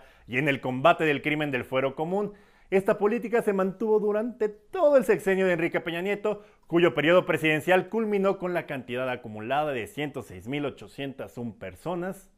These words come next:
asesinadas, tres mil más que en el sexenio de Felipe Calderón, las cuales fueron ejecutadas de manera dolosa y además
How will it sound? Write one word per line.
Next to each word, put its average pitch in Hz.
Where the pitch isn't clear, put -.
asesinadas, 95
tres 131
mil 180
más 190
que 151
en 151
el 185
sexenio 160
de 156
Felipe 139
Calderón, 139
las 180
cuales 185
fueron 170
ejecutadas 160
de 165
manera 208
dolosa 214
y 180
además 196